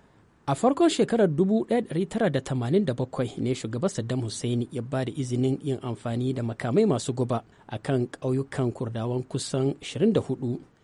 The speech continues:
sakamakon rawar da ya taka a kan waɗannan mummunan hare-hare. Ɗan uwan shugaban ƙasar, ɗan kama karya, mutumin da kuma ya jagoranci kai hare-haren,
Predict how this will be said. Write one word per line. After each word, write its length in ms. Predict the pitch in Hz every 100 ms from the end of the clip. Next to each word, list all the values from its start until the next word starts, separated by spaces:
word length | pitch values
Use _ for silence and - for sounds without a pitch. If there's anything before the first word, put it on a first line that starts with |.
| _ _
sakamakon 600 | - - 123 123 123 135
rawar 280 | 131 190 202
da 240 | 139 117 -
ya 140 | 135
taka 500 | 127 - 123 - 120 113
a 60 |
kan 180 | 123 143 123
waɗannan 540 | 131 147 120 170 147 - -
mummunan 440 | 120 123 127 131 123
hare-hare. 500 | 123 120 120 120 120 _ -
Ɗan 140 | 160
uwan 200 | 233 240
shugaban 420 | 269 143 120 120 -
ƙasar, 400 | - - 147 117 -
ɗan 140 | 127 135
kama 340 | - 120 127
karya, 460 | 135 - 117 123 113 -
mutumin 460 | 110 - 139 120
da 160 | 120 117
kuma 380 | - 135 139 131
ya 180 | 127 131
jagoranci 640 | 131 117 120 117 117 143
kai 120 | 147
hare-haren, 500 | 131 127 165 127 131